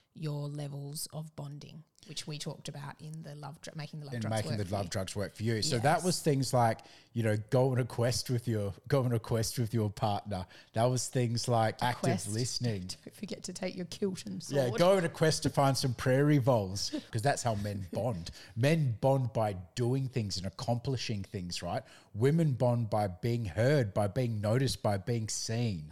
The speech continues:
Speaker 1: Okay, and by pumping yourself with those chemicals, you will then stay monogamous, which means you will then be with your soulmate.
Speaker 2: 'Cause the,
Speaker 1: because
Speaker 2: really
Speaker 1: you'll
Speaker 2: the,
Speaker 1: stay
Speaker 2: so
Speaker 1: together
Speaker 2: the soul-,
Speaker 1: as soulmates.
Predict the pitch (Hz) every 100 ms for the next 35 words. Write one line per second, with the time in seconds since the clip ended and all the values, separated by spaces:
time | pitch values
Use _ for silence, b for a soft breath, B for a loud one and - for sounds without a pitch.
0 | 170 175 165 165 165 165 - 226 233 185
1 | 165 - 160 165 160 160 151 156 - 247
2 | 233 220 170 160 165 - b b _ 160
3 | 165 156 160 156 151 160 - 160 156 151
4 | 254 240 190 175 175 - - b - 170
5 | - 170 160 156 156 160 - b - 165
6 | 165 160 156 151 165 156 156 156 _ _
7 | 160 147 147 139 139 156 139 131 131 156
8 | 175 175 233 269 160 139 165 160 - 160
9 | 135 - 160 160 180 156 127 - -